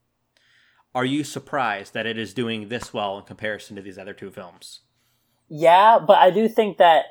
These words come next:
Speaker 2: uh, it has had, like, a really strong word of mouth. Um,
Speaker 1: I'm with you there.
Speaker 2: yeah.
Speaker 1: I-, it's hard to talk more about it without going to spoilers, so just a couple more things. I would have expected Logan to do better just because of,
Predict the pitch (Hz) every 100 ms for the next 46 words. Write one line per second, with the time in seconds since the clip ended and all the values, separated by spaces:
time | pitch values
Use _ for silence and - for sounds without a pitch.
0 | - 156 147 131 143 147 156 147 - 143
1 | 139 135 131 127 123 120 - 123 113 113
2 | 117 113 110 104 110 101 117 - - _
3 | - 113 104 101 110 _ 123 110 101 101
4 | 95 107 98 - _ _ _ _ _ _
5 | _ _ _ _ _ _ _ _ _ _
6 | _ _ _ 139 - 143 139 185 165 175
7 | 143 147 151 120 120 120 123 120 127 120
8 | 110 107 131 123 120 123 127 113 120 127
9 | - 135 131 135 135 131 139 143 139 _
10 | _ _ _ - 120 175 180 165 131 -
11 | 131 123 120 101 101 120 117 135 135 135
12 | 151 180 127 131 123 131 123 120 107 -
13 | 120 110 104